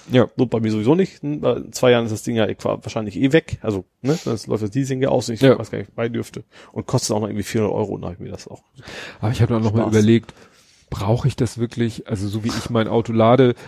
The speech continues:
Speaker 1: und, äh, dann hieß es auch so, ja, und man kann dann auch irgendwie Heizung anmachen, aber ich glaub, das gilt dann wieder nur für den rein elektrischen.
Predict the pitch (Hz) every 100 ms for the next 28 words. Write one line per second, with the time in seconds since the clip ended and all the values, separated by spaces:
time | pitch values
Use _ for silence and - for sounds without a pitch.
0 | - _ - 123 110 107 131 113 107 117
1 | 120 127 117 151 123 123 120 117 123 151
2 | 131 113 131 131 107 123 131 120 113 107
3 | 120 - 147 131 139 139 123 117 127 -
4 | 120 127 131 117 120 123 127 - 120 113
5 | 120 127 135 - - - -